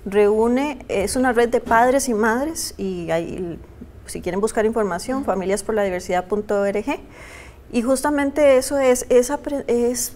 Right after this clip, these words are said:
permitirnos ese espacio para celebrar, para,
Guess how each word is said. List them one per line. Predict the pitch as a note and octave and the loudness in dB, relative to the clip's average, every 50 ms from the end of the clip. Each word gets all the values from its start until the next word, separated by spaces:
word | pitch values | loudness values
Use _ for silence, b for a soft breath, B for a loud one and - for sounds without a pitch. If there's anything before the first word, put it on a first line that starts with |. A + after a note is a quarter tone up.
| - | 0
permitirnos | - C#4+ B3+ B3+ B3+ B3 C#4+ C#4 C4 A#3+ A#3 - | 0 2 2 2 0 0 0 0 0 0 0 0
ese | A#3+ A#3+ - | -2 -2 -2
espacio | C#4 - - C#4+ C4 C4+ - - | -4 -2 -2 -2 -2 0 -2 -4
para | - - C4 A3 G3+ | 2 2 4 4 4
celebrar, | G3+ - - G#3+ G#3 F#3+ F#3 F#3+ F#3+ G3+ A3+ A#3+ C4+ C4+ B3+ - - - - - - | 0 0 0 2 2 2 2 0 2 4 6 6 6 4 2 -2 -10 -18 -20 -12 0
para, | - G3+ G3 F#3+ F#3 F3+ - - - - - | 2 2 4 4 4 4 2 0 -2 -6 -8